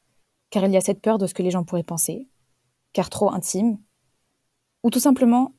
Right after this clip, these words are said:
car on a tous son jardin secret et qu'il est bon de le garder et de l'entretenir. Ce qui est bien avec l'écriture, c'est qu'il n'y a aucune gêne, car personne ne lira ce qu'on a écrit.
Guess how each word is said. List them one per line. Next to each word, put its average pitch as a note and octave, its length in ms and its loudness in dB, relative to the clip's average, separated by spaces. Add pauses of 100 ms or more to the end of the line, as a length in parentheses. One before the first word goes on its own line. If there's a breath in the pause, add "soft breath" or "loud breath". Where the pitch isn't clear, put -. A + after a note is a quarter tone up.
(100)
car A3 120 0
on A3 100 2
a A#3 60 0
tous A#3 140 -6
son A#3+ 160 -4
jardin F#3 240 -2
secret - 540 -8 (320)
et - 80 -2
qu'il F3+ 160 -4
est F#3+ 40 4
bon F#3+ 200 0
de G3+ 40 0
le F#3 120 -2
garder F3+ 480 0
et F#3 40 -6
de E3+ 100 -4
l'entretenir. E3 540 -8 (1200)
Ce - 100 -12
qui A#3 100 0
est A3 40 6
bien B3+ 140 4
avec C4+ 180 4
l'écriture, B3 520 -2
c'est A3+ 100 -2
qu'il G#3 140 0
n'y G#3 100 2
a F#3+ 80 -2
aucune A#3 300 4
gêne, G3 280 2 (460)
car G3+ 140 -4
personne G#3 340 0
ne G3 80 2
lira F3+ 220 -2
ce - 80 -8
qu'on F#3+ 100 -4
a E3+ 80 -4
écrit. E3 300 -10